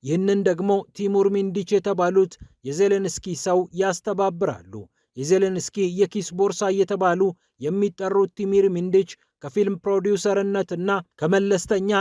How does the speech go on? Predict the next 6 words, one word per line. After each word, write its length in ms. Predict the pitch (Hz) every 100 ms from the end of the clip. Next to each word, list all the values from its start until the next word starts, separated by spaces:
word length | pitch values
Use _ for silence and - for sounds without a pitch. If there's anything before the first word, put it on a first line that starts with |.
| 185
የንግድ 360 | 190 196 175 196
እንቅስቃሴ 600 | 196 185 190 185 190 202 190
ተነስተው 500 | 202 180 - 208 196 180 _ -
በሀገሪቱ 480 | 127 190 190 196 180
ውስጥ 180 | 196 -
የሚከናወኑ 800 | 190 196 196 - 196 185 165 196